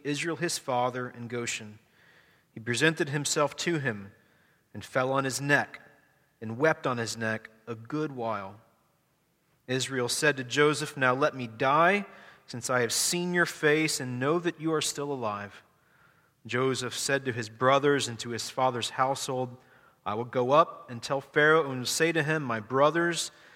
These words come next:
and my father's household who were in the land of Canaan have come to me. And the men are shepherds, for they have been keepers of livestock.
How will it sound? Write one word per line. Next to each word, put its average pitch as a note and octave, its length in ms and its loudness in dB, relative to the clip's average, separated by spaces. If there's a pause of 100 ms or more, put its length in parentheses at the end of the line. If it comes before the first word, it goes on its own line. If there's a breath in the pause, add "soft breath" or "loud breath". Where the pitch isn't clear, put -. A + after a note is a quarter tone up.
(160 soft breath)
and A#2 120 -4
my A2+ 140 0
father's D#3 500 2
household C#3 640 -2
who B2 80 -6
were A2+ 160 -6
in C3 60 -4
the C#3+ 60 -2
land C#3 220 0
of C3 100 -8
Canaan B2+ 280 -6
have G#2 140 -8
come E3+ 220 0
to C3 80 -2
me. G2 220 -8 (840 soft breath)
And G#2+ 80 -8
the G#2 40 -6
men G#2+ 120 -4
are A#2+ 80 -2
shepherds, A#2 640 2
for A2+ 140 -10
they A2+ 120 -4
have G#2+ 160 -6
been G#2+ 140 -6
keepers D3+ 440 -6
of A2+ 140 -10
livestock. D#3+ 800 2